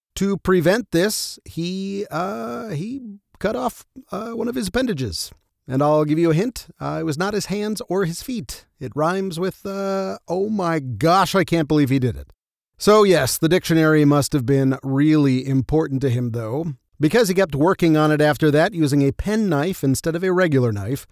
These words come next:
What dedication. Because of Minor's worsening mental state and the public pressure, he was finally released from the asylum in nineteen ten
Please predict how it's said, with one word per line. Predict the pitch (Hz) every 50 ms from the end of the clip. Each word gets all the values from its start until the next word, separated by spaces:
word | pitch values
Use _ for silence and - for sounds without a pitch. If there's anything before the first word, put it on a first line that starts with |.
| _ _ _ _ _ _ -
What | 185 233 - 170
dedication. | 147 185 185 180 147 - 160 156 131 - 104 87 80 _ _ _ _ _ _
Because | - 175 165 240 262 208
of | 202 180
Minor's | 180 185 202 202 190 185 156 139
worsening | 127 120 139 165 180 - - 185 170 160 151 143 131 131
mental | 139 151 160 151 - 147 135
state | 117 - - 143 131 143 151 -
and | 151 131 123
the |
public | 107 - 156 143 139 127 -
pressure, | - - 151 143 - - 175 180
he | 147 165
was | 147 139 -
finally | - - 175 202 208 202 196 185 170
released | 147 139 143 131 135 143 180 226 240 - -
from | - 180 160 147
the | 139 131
asylum | 127 - - 139 123 123 131 151 160
in | 160
nineteen | 135 131 147 156 - - 170 151 147
ten | - - 147 143 147